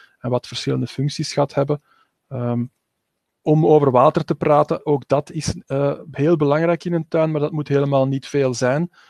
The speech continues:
Eh, wat wij doen als wij een kruidenspiraal maken, nou, de kruidenspiraal die we daar straks hebben gezien, eh, dat is de deze. Als hij juist is aangelegd, eh, dan maken wij hier altijd, of we maken aan elke kruidenspiraal een, een, eh, een waterpartij.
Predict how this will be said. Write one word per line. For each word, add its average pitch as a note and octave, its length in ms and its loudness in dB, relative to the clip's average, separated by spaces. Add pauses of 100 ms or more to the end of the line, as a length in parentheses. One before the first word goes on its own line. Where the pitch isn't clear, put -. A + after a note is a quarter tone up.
(180)
Eh, C3+ 160 -4
wat C#3+ 180 -2
wij D3 120 2
doen C#3 200 0
als C#3+ 140 -4
wij C3+ 120 0
een B2+ 60 -4
kruidenspiraal D3+ 720 0
maken, D3 400 0 (840)
nou, A2+ 140 -8
de A2+ 100 -10
kruidenspiraal B2 760 -4
die B2 100 -6
we B2 60 -4
daar A#2+ 120 -4
straks - 340 -4
hebben C#3 220 -4
gezien, C3+ 400 -4 (380)
eh, A#2+ 160 -8
dat B2+ 200 -2
is C3 120 0
de B2+ 120 -2
deze. D3 460 4 (220)
Als C3 220 -2
hij C3 80 2
juist C3 320 2
is - 140 -10
aangelegd, D#3 640 -2 (260)
eh, C3 120 -6
dan C3+ 140 -2
maken C#3 240 0
wij B2+ 120 0
hier C3 300 -2
altijd, C#3 480 0
of - 160 -20
we B2 100 -8
maken B2 300 -4
aan B2+ 100 -8
elke C3 160 -4
kruidenspiraal C3 720 0 (320)
een, B2+ 280 -6
een, A#2+ 180 -4
eh, A#2+ 180 -4
een A#2+ 160 -6
waterpartij. C#3+ 840 2